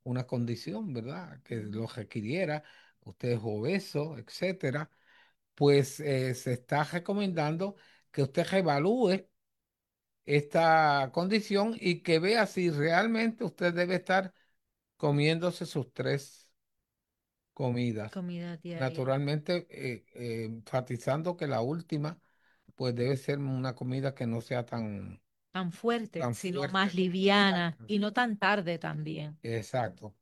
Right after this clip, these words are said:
Speaker 1: Pero fíjense que ya esto cambia el sentido de lo que yo les había dicho antes de los ayunos intermitentes. Y en otras palabras, en resumen, eso va a depender de la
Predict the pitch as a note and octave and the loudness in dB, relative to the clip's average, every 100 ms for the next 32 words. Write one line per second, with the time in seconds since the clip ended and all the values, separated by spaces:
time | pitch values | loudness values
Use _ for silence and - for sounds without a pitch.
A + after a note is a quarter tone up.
0 | _ - D3+ D3+ E3 - _ _ _ E3 | _ -2 2 2 2 -4 _ _ _ 2
1 | E3 D#3+ G#3 A3 - D3 B2+ A#2+ - _ | 2 2 -4 -4 -4 -4 -4 -6 -14 _
2 | _ - C3+ C#3 F3 E3+ F3 F#3 F#3 F3 | _ 0 0 2 -2 0 2 2 2 4
3 | E3+ E3+ _ _ _ _ _ _ _ - | 2 0 _ _ _ _ _ _ _ -8
4 | B2+ A#2+ A#2+ A#2 A2+ - B2 A#2 - E3 | -4 -2 -2 -4 -8 -4 -4 -4 -4 -4
5 | G3+ F3 D#3+ B2+ B2 A#2+ A#2+ A2 B2 A#2 | -2 0 -2 -2 -4 -2 -4 -6 -8 -6
6 | A2+ B2 C#3 D3+ D#3+ F#3 F3 E3+ E3 - | -4 -2 0 0 -2 -2 -2 -2 -4 -2
7 | D#3 C3 C#3 - D3+ C#3 B2 A2+ A2 - | -2 -2 -4 -6 -6 -4 -4 -4 -6 -12
8 | A2+ A#2 G#2+ A2+ A#2 C3 C3+ C#3+ C3+ A#2+ | -12 -8 -6 -4 -2 -2 -2 -4 -4 -6
9 | A2+ B2 A#2 - - _ _ _ _ _ | -6 -6 -6 -8 -20 _ _ _ _ _
10 | _ G#2+ - _ - - A2+ A#2 C#3+ - | _ -16 -16 _ -20 -12 -10 -6 -6 0
11 | E3+ E3 E3 D#3+ E3+ - - - _ _ | 2 2 2 0 -4 -12 -20 -20 _ _
12 | _ _ _ B2+ A2+ B2+ B2 E3+ F3+ D3+ | _ _ _ -6 -4 -4 -4 -4 -4 -4
13 | C3+ A#2+ C3 B2+ C3+ C3+ C3 C3+ C#3+ C3 | -4 -6 -4 -4 -4 -6 -6 -6 -6 -4